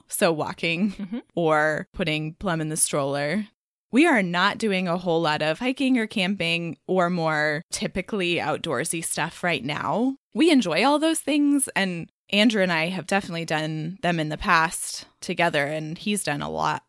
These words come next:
Speaker 1: even more hiking and backpacking than I have.
Speaker 2: Mm-hmm.
Speaker 1: But right now, it feels more important to me to be able to get somewhere quickly, preferably without getting in the car, <laughs> than to be in sort of an ideal,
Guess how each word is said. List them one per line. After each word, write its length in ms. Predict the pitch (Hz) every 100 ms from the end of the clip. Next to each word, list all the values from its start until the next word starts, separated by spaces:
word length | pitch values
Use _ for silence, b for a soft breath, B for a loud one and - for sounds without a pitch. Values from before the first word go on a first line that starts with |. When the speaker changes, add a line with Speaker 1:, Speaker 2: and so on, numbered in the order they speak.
| _
Speaker 1:
even 300 | - 185 156
more 180 | 156 151
hiking 420 | 175 170 - 156
and 120 | 156 -
backpacking 500 | - - - 151 156
than 140 | 78
I 140 | 170
have. 440 | 175 - - 180 - _
Speaker 2:
Mm-hmm. 280 | 214 175 156 160 _ _
Speaker 1:
But 140 | 202 196
right 240 | 208 202
now, 360 | 180 170 214 294
it 100 | -
feels 260 | 240 220
more 140 | 220 185
important 460 | 190 202 - 170
to 100 | -
me 100 | 190
to 80 | 165
be 140 | 170
able 160 | 170 170
to 100 | 165
get 160 | 160 -
somewhere 300 | 180 160 151
quickly, 640 | - 170 220 233 233 226 _ _ _ _
preferably 600 | 175 170 - 180 175 170
without 460 | 160 - - 151 185
getting 240 | 190 180
in 120 | 170
the 60 | 165
car, 480 | - 143 147 190 214 B B
<laughs> 220 | B _
than 160 | 180 175
to 100 | 175
be 160 | 170
in 380 | 156 156 151 156 - _
sort 240 | - 165
of 80 | 151
an 140 | 165
ideal, 720 | 160 156 165 143 143 135 151